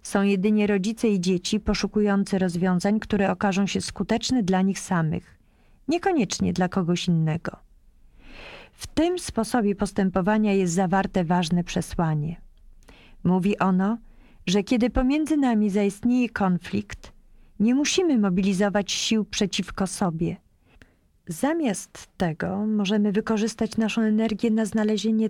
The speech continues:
takich rozwiązań, które uwzględnią indywidualne potrzeby obu stron. Ale najlepsze jest to, że uczymy dzieci, iż nie muszą być bierne ani bezradne, iż mogą aktywnie uczestniczyć w rozwiązywaniu wielu problemów,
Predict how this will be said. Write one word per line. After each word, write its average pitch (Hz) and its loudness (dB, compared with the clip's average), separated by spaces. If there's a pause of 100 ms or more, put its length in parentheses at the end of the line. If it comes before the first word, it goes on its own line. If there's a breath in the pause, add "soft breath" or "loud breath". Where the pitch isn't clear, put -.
(140)
takich 254 -2
rozwiązań, 190 -2
które 208 -2
uwzględnią 208 0
indywidualne 196 0
potrzeby 190 -4
obu 185 -4
stron. 180 -4 (760 loud breath)
Ale 196 2
najlepsze 220 2
jest 196 -4
to, 196 -2 (100)
że 185 0
uczymy 269 -2
dzieci, 190 -2
iż - -4
nie 220 2
muszą 269 0
być 208 -2
bierne 208 0
ani 202 0
bezradne, 180 -2 (600 loud breath)
iż 208 0
mogą 240 2
aktywnie 285 -2
uczestniczyć 233 -2
w 190 -8
rozwiązywaniu 254 2
wielu 277 0
problemów, 240 0